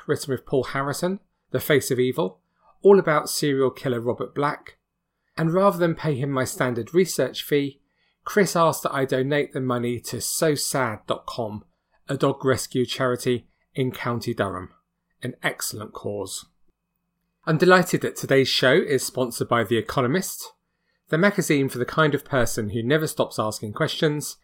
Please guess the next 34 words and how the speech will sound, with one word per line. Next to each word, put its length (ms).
and 160
wants 260
to 120
know 160
why 240
the 140
world 380
is 160
the 80
way 200
it 160
is. 300
The 80
Economist 560
is 80
about 240
far 320
more 220
than 120
just 180
economics 600
and 100
finance. 680
It 120
covers 260
a 80
range 300
of 80
subjects 580
from 160
world 300
politics 600
and 120
business 540